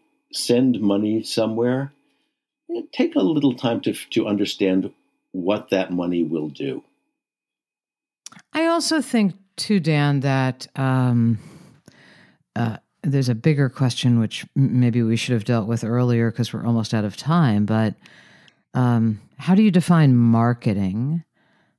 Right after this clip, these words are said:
Speaker 2: uh, as different in a nonprofit sector? You know, how do you define marketing as different from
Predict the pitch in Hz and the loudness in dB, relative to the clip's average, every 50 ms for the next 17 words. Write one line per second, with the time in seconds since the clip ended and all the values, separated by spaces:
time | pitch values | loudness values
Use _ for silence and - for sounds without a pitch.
0 | _ _ _ _ - - _ _ _ _ _ _ _ _ _ _ - 120 117 110 | _ _ _ _ -20 -20 _ _ _ _ _ _ _ _ _ _ -6 -4 -4 -4
1 | - - 123 123 113 - - 139 123 - - 131 120 113 101 - - - 120 123 | -4 -2 -2 -2 -2 -2 -2 -2 -2 -2 0 0 0 0 0 -4 -4 -2 0 2
2 | 123 131 139 135 135 131 - 135 135 127 - 127 104 - - 101 95 - - 101 | 4 4 4 4 2 0 0 0 0 0 0 -2 -4 -2 -2 -4 -4 -4 -6 -6
3 | 98 98 107 120 - - - - - - - _ _ _ _ - 127 117 107 101 | -4 -4 -6 -6 -10 -14 -20 -20 -20 -20 -20 _ _ _ _ -8 -6 -4 -4 -4
4 | 95 95 - 131 139 156 170 196 185 190 160 156 - - 147 131 127 123 123 120 | -6 -6 -4 0 2 2 4 4 4 4 4 2 2 2 2 4 4 4 2 2
5 | 120 120 - 131 123 120 113 110 104 104 104 95 - 120 113 - - 123 117 110 | 0 0 -2 -2 0 0 0 0 0 0 -2 -4 -4 -6 -6 -4 -2 -2 -2 -2
6 | - - - 120 110 107 104 104 101 101 101 104 | -2 -6 -6 -4 -2 -2 -2 -2 -2 -2 -4 -6